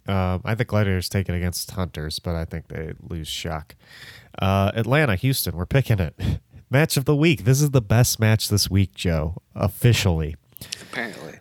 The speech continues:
Speaker 1: Um, oh, God. Um,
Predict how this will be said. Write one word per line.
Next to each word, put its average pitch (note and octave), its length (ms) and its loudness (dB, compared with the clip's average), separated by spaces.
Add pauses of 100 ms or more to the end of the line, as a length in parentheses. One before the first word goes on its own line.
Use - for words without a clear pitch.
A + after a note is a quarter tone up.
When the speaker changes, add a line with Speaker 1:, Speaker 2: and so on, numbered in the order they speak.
(140)
Speaker 1:
Um, G#2 420 4 (1400)
oh, G2 420 2 (120)
God. F2+ 540 -2 (120)
Um, G2 720 2